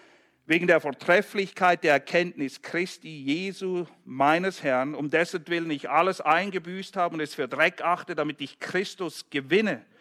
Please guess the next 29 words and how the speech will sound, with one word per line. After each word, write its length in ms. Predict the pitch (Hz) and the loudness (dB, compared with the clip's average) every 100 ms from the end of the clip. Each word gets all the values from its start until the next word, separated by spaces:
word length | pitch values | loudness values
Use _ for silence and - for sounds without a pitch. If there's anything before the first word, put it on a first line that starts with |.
| _ - - | _ -18 -6
und 160 | 185 | -2
in 100 | 185 | 0
ihm 280 | 185 220 226 | 4 4 4
gefunden 640 | 185 - 196 247 247 208 | 2 2 2 2 2 -4
werde." 480 | 185 175 135 113 98 _ _ _ _ _ _ | 0 2 2 -2 -14 _ _ _ _ _ _
Und 140 | 139 | -14
wie 140 | 151 143 | -6 2
werden 320 | 160 160 160 | 2 2 -4
wir 80 | 156 | -6
in 80 | |
ihm 180 | 151 170 | -6 -6
gefunden? 600 | 147 - 156 190 - 208 - _ _ _ _ | -8 -8 -8 -8 -10 -14 -16 _ _ _ _
"Indem 500 | 175 165 151 175 196 | -4 -2 2 2 2
ich 180 | 190 156 | -2 -6
eben 380 | 151 151 139 131 | -6 -4 -4 -2
nicht 320 | 139 - _ _ _ | -4 -6 _ _ _
meine 640 | - 123 139 160 220 208 127 | -18 -4 2 4 4 2 0
Gerechtigkeit 920 | 123 120 117 - 120 - 127 120 - | -2 -4 -8 -18 -18 -4 -2 -2 -2
habe, 280 | 123 135 131 | -4 -4 -2
die 140 | 131 | 2
aus 260 | 123 123 - | 2 2 -4
dem 160 | 127 | -8
Gesetz 560 | 120 120 143 175 - - | -8 -4 0 -2 -4 -12
ist, 540 | 127 165 - - _ _ _ _ - - _ _ _ | -8 -8 -10 -20 _ _ _ _ -20 -20 _ _ _
sondern 800 | - 165 214 208 147 156 185 170 _ _ | 2 4 4 4 2 2 -2 -14 _ _
die, 540 | 131 151 214 139 180 - _ _ _ _ _ _ _ _ _ - | -10 -4 -4 -4 -8 -12 _ _ _ _ _ _ _ _ _ -16
die 100 | 175 | -6
durch 280 | 190 180 - | -4 -6 -8
Glauben, 480 | 180 190 185 127 | -8 -6 -10 -14